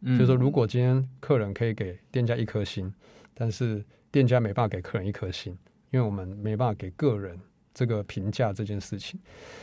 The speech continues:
Speaker 2: 所以我觉得如果有人去蓄意的利用了或滥用了这样子的权利，那相对来讲，很多人去纵容他，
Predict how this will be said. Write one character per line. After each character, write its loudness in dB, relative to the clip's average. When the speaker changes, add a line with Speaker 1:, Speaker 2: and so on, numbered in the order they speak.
Speaker 2:
所 6
以 10
我 6
觉 4
得 6
如 4
果 4
有 -2
人 -4
去 2
蓄 -2
意 -2
的 -4
利 0
用 2
了 -6
或 4
滥 2
用 2
了 -6
这 0
样 2
子 -6
的 -8
权 -6
利， -2
那 2
相 2
对 2
来 0
讲， -4
很 -2
多 4
人 4
去 4
纵 2
容 0
他， -2